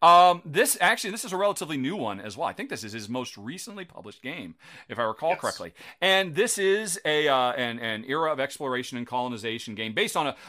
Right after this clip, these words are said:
Speaker 1: apparently a very popular series of video games, which I've never played the video games at all. But apparently this does a good job of recapturing the spirit of those. But what I love about this, there's a few things I love about this game. I love the gameplay. It's gotta be one of the most satisfying worker placement engine building games there is.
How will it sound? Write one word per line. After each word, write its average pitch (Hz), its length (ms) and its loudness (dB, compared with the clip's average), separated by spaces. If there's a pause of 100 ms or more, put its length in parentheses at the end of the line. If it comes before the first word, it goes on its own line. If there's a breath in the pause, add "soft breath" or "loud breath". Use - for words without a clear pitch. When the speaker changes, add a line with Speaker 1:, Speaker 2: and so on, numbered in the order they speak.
Speaker 1:
apparently 233 360 2
a 123 80 -2
very 135 340 0
popular 120 340 -4
series 98 280 -10
of 85 80 -18
video 80 180 -18
games, - 240 -20
which 117 100 -8
I've 135 120 -2
never 180 160 -2
played 160 160 -2
the 131 60 -8
video 127 180 -6
games 107 240 -10
at 92 60 -10
all. 82 220 -12
But 113 120 -2
apparently 165 400 -2
this 139 140 -8
does 120 120 -6
a 117 40 -10
good 120 180 -10
job 107 340 -2
of 95 100 -10 (240 loud breath)
recapturing 113 460 -4
the 95 60 -14
spirit 113 320 -8
of 135 60 -6
those. 165 300 -2 (280 loud breath)
But 147 80 2
what 147 180 0
I 190 220 0
love 208 180 -2
about 160 280 -2
this, - 120 -8
there's 185 240 -4
a 165 60 -6
few 143 160 -8
things 123 180 -8
I 110 80 -4
love 101 140 -6
about 87 180 -10
this 87 100 -20
game. - 200 -20
I 180 40 4
love 220 160 4
the 160 60 -8
gameplay. 120 400 -6 (320 loud breath)
It's 147 280 -4
gotta 185 220 4
be 180 80 -2
one 156 140 -2
of 117 220 -6
the 190 160 -6
most 147 340 -2
satisfying 160 640 -2
worker 156 200 -6
placement 139 400 -10
engine 120 280 -6
building 107 240 -10
games 101 240 -12
there 90 160 -12
is. 85 340 -16